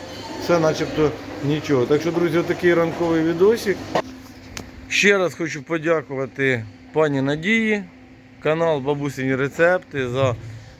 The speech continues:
Підтримку моїх дівчат, а також за те, що, е, зняла відеозвіт і виставила в себе суперовий,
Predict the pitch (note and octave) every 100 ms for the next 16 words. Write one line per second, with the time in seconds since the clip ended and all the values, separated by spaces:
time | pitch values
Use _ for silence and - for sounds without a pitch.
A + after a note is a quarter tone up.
0 | - D3 C3+ E3 D#3 A#2+ B2+ C3+ C#3 C3
1 | G#2 B2 B2+ - F3+ G3 F3+ C3+ C3+ D#3
2 | D#3 C3 C#3+ C3 A#2 C3+ - D3+ C#3 -
3 | - C#3 B2 - - - B2 B2+ C#3+ D#3
4 | E3 D#3 C#3+ C3+ C3 C#3 C#3 D3 C#3 B2
5 | D#3 G3 G3 C#3+ D3 C3+ - - - C#3
6 | D#3+ - C3 B2+ C3 - C#3 B2+ A#2 B2+
7 | A#2+ C#3 D3 C3+ B2+